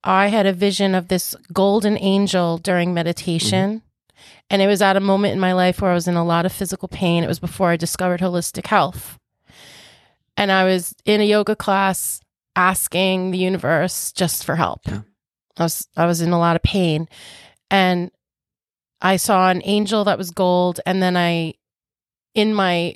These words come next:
Speaker 1: search for a Reiki master to study with, I looked at every single person in my area 'cause I thought it was very important
Speaker 2: Mm-hmm.
Speaker 1: who to choose to study with.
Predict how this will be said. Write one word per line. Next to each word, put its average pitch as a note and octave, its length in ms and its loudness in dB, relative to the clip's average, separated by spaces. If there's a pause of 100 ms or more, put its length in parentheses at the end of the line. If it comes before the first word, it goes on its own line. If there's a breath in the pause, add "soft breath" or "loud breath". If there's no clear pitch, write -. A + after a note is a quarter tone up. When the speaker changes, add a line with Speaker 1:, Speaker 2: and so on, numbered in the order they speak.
Speaker 1:
search - 680 0
for F#3 220 0
a E3+ 40 0
Reiki F3+ 400 -2
master E3 600 0
to E3 120 -6
study F3+ 480 0
with, D#3 420 -2
I G3+ 80 4
looked G#3 280 0
at G3+ 140 0
every F#3+ 280 0
single F3+ 360 -2
person F3 600 -2
in F3 240 -2
my E3+ 240 0
area E3 520 0 (120)
'cause - 100 -10
I F3+ 60 4
thought F3 200 2
it E3 60 2
was E3 120 -4
very E3+ 180 2
important E3+ 560 0 (100)
Speaker 2:
Mm-hmm. - 60 -20 (480 loud breath)
Speaker 1:
who A#3+ 100 4
to G3+ 100 4
choose E3+ 340 0
to F3+ 100 -2
study E3+ 340 0
with. A#2 320 -4